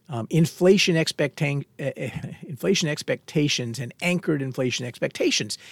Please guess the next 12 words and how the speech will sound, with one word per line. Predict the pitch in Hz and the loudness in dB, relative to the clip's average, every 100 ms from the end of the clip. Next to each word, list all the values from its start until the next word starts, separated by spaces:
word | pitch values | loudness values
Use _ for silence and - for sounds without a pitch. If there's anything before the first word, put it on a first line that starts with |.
| - - | -16 0
Now, | 147 | 4
you, | 147 - | 4 4
obviously, | 160 160 147 | 4 4 4
you | 135 | 4
hear | 127 135 120 - - - - _ _ | 4 4 2 -4 -20 -20 -20 _ _
Federal | - 147 143 | 0 4 4
Reserve | 127 120 127 127 117 | 2 0 2 2 0
officials | 110 123 - 113 | -4 -4 -4 -6
talk | - 123 120 | -2 -2 0
a | 107 | -4
lot | 107 120 127 123 | -2 4 6 6
about, | 110 104 90 - - | 2 -2 -4 -6 -12